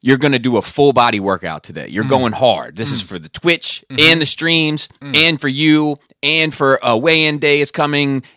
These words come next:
Speaker 1: and you're going to Arnold Fest the day after. Like, this is your big moment, right? And you, you're doing it for four hours, let's, or let's say that you're doing it for two hours,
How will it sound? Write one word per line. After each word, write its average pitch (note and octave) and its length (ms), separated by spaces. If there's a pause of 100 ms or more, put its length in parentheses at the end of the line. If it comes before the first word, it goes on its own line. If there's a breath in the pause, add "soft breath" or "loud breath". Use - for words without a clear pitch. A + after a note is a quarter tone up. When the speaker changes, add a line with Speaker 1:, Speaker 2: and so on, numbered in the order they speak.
(140 soft breath)
Speaker 1:
and E3 200
you're D3+ 100
going D3 220
to C3 80
Arnold D3 340
Fest C#3+ 360
the C3+ 80
day C#3 200
after. C#3 220
Like, A2 200
this D#3 200
is A#2+ 200
your C3 140
big B2 360
moment, G#2+ 360
right? A#2 240 (500 loud breath)
And A#2+ 280
you, C3 260 (320)
you're A#2 180
doing C#3 260
it - 80
for A2+ 80
four C#3+ 340
hours, G2+ 680
let's, F#2+ 220
or D3 120
let's E3 160
say D#3 160
that D3 100
you're C#3 100
doing C3+ 180
it B2+ 60
for G#2+ 100
two B2+ 260
hours, F2 460